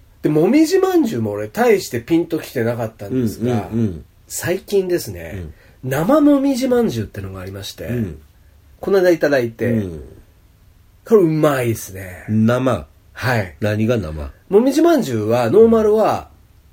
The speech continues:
Speaker 1: あのー、え、いわゆる、ん、あ、あれなんですよ。
Speaker 2: は？
Speaker 1: <laughs> あれなんちゅうの？
Speaker 2: 何をどこを指してんのかも分からへん。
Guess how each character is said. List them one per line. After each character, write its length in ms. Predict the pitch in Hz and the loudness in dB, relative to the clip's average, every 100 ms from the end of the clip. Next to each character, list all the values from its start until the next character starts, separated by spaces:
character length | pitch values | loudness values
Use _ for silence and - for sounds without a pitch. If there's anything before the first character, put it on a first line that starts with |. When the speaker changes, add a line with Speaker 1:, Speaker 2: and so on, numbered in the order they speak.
| _ - | _ -4
Speaker 1:
あ 140 | 139 | -2
の 1200 | 131 131 131 127 120 120 117 117 113 113 113 107 - | 0 0 0 -2 -2 -2 -2 -2 -4 -4 -6 -8 -10
ー、 20 | _ _ - | _ _ -18
え、 420 | 131 113 - 151 | -16 -18 -14 -6
い 100 | 175 | -4
わ 160 | 196 214 | -2 0
ゆ 160 | 233 | 0
る、 400 | 208 131 104 - _ 110 | 2 0 -2 -10 _ -8
ん、 200 | 113 110 - _ _ _ _ _ _ - | -8 -10 -18 _ _ _ _ _ _ -14
あ、 160 | 107 107 | -8 -6
あ 80 | |
れ 80 | 101 | -4
な 140 | 113 90 | -6 -6
ん 40 | |
で 60 | 73 | -12
す 140 | - | -16
よ。 80 | - _ - | -18 _ -20
Speaker 2:
は？ 320 | - 123 233 - - - - - - - - | -8 -4 -4 -8 -12 -12 -14 -20 -20 -20 -20
Speaker 1:
<laughs> 920 | - - _ - - - - - - | -20 -20 _ -20 -20 -20 -20 -20 -14
あ 120 | - 113 | -4 -2
れ 80 | 110 | 0
な 180 | 107 | -2
ん 80 | 107 | -4
ち 120 | - | -4
ゅ 40 | 160 | -4
う 40 | |
の？ 100 | 85 - _ 90 | -4 -12 _ -8
Speaker 2:
何 340 | 85 110 123 | -2 2 4
を 80 | 131 | 4
ど 220 | 135 156 | 4 2
こ 160 | 240 247 | 2 -2
を 60 | |
指 140 | 226 117 | 0 -2
し 40 | |
て 80 | 117 | -2
ん 40 | |
の 40 | 95 | -2
か 100 | 90 | -2
も 160 | 90 | -6
分 120 | 80 80 | -6 -8
か 60 | |
ら 60 | |
へ 40 | |
ん。 80 | 76 | -10